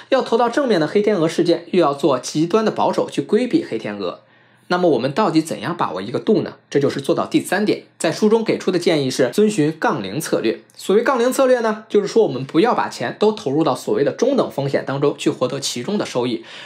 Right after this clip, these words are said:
而是说好像杠铃一样，在它的两端做工作。我们拿出百分之八十五到九十的资产投入到那些极度安全的事件当中来，确保你资产安全。然后呢，再拿出剩下的百分之十到十五的资产投入到那些极度冒险，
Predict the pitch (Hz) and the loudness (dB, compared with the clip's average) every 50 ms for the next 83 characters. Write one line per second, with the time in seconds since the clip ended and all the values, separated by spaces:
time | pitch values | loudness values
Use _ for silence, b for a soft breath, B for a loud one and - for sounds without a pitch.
0 | B B B 175 208 240 226 247 262 - - 143 147 160 - - 247 175 147 151 | B B B 2 2 2 4 2 2 2 0 -2 -2 -2 -2 0 0 0 2 2
1 | - 165 135 143 135 - - - - 175 - 208 214 202 160 143 - - - - | 2 2 2 0 0 -2 -2 -2 -2 0 2 2 2 2 4 2 0 0 0 2
2 | 175 214 226 214 151 - 123 117 127 - 131 - - - - - - - 208 208 | 2 2 2 0 -2 -2 -4 -6 -4 -2 -2 -2 -4 -10 -20 -8 -2 0 2 2
3 | 254 262 254 254 277 277 311 294 - 196 143 147 - 208 226 247 277 269 277 262 | 2 2 2 2 0 2 0 0 0 0 0 2 2 2 2 4 2 0 0 0
4 | - 175 135 139 202 226 226 - 147 110 202 - - 170 214 208 - - 180 175 | 0 -2 0 0 0 -2 0 0 -2 -2 -2 -2 -2 0 -2 0 0 0 0 0
5 | 135 - - - - - 143 151 170 175 160 151 156 143 - 160 156 156 - 147 | -2 -6 -6 -8 -8 -2 0 2 2 2 2 0 -2 -2 -2 -2 -2 -2 -2 -2
6 | 156 196 - - 220 240 254 - - 127 117 113 - - 139 139 131 113 113 127 | -2 0 0 0 0 -2 -2 -2 -4 -4 -4 -4 -2 -2 0 0 0 0 0 0
7 | 135 139 139 127 104 104 - - - - - 165 - 131 147 143 110 - - - | 0 0 2 2 2 0 0 -4 -8 -4 -2 0 0 0 0 -2 -4 -8 -10 -4
8 | - 208 226 214 - - - 104 110 107 - 101 85 - - _ - - 123 131 | 0 0 0 0 0 -6 -8 -8 -10 -10 -10 -10 -10 -12 -14 _ -8 -4 -2 -2
9 | - 175 151 143 135 135 B B B B B B - 247 214 202 208 208 240 233 | 0 0 0 0 0 -4 B B B B B B 0 2 2 2 2 2 0 0
10 | 220 - 330 285 220 - - 160 139 - - 107 107 - 175 180 180 175 - 165 | 0 0 0 2 2 2 2 2 0 2 0 0 0 2 2 0 0 0 0 0
11 | 165 147 - - - 175 208 165 - 104 107 - 190 208 - 139 98 - - - | -2 -2 -2 0 2 2 2 2 2 -2 0 2 2 2 2 0 -4 -6 -8 -4
12 | - 143 151 165 165 151 156 156 139 - 151 143 - - 120 131 180 214 208 214 | 0 2 2 4 4 2 0 0 0 0 0 -2 -2 -4 -4 0 0 0 2 2
13 | 165 127 - 110 87 - | 0 -2 -2 -4 -6 -6